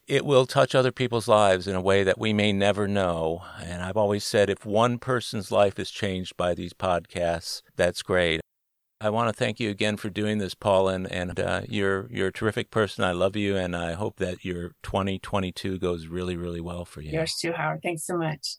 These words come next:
Speaker 1: Thanks, Paula. Well, my friends, that's it for this episode of A A Recovery Interviews.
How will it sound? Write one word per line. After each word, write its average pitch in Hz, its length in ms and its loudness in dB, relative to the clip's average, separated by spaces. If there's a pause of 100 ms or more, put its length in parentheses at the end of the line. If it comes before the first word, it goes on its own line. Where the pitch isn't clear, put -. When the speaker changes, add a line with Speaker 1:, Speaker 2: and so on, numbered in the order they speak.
Speaker 1:
Thanks, 101 240 2
Paula. 87 480 2 (1120)
Well, 120 180 6
my 147 180 4
friends, 135 400 4
that's 113 300 4
it 104 140 4
for - 100 -4
this 95 220 2
episode 92 420 2
of 85 80 2
A 87 240 4
A 90 40 4
Recovery 85 500 2
Interviews. 69 640 -2